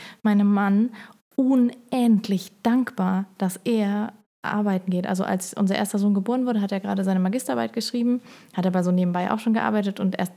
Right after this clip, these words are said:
ne, und dann hat er seinen ersten festen Job angenommen und hat auch immer Elternzeit genommen, aber er ist nun mal der Hauptverdiener und ich bin ihm so dankbar und er würde jederzeit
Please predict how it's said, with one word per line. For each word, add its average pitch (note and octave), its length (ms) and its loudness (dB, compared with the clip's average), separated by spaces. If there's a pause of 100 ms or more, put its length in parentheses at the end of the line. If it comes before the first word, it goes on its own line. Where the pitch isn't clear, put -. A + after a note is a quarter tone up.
(160)
ne, G3+ 120 2
und A#3 140 2
dann G3 140 2
hat F#3+ 100 0
er F#3 60 -2
seinen F#3+ 180 -2
ersten G3+ 260 -4
festen F#3 300 -4
Job G3 220 -2
angenommen A#3+ 380 0
und F3+ 40 0
hat F3 140 -6
auch - 100 -12
immer F#3 180 -4
Elternzeit B3 520 -6
genommen, A3 200 0
aber G3 240 -2 (360)
er G#3+ 180 2
ist G#3 160 -2
nun G3+ 80 4
mal F#3+ 140 2
der F#3 100 -2
Hauptverdiener F#3+ 480 -2
und G#3 80 0
ich A3 140 -4
bin A3+ 100 2
ihm A3+ 180 0
so G#3 160 0
dankbar A#3+ 360 -2
und G3 100 0
er G3 80 0
würde G#3 180 0
jederzeit C4+ 960 -2